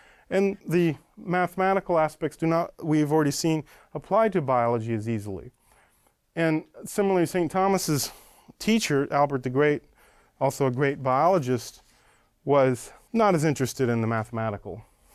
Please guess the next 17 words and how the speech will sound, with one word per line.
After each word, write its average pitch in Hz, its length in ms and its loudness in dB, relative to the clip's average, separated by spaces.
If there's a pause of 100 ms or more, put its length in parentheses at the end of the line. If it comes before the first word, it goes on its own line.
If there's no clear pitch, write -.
(680)
end 123 240 2
of 110 80 0
things. - 540 -8 (500)
Aristotle's, 196 720 4 (520)
um, 143 380 0 (800)
Saint 202 240 0
Thomas's 196 340 0
interest 165 380 -2
was 143 300 -2
more 151 180 2
in 139 60 0
theology 135 560 0
as 104 100 -6
well. 135 400 -2 (720)
Both, 247 240 4
of 185 100 -4
course, - 300 2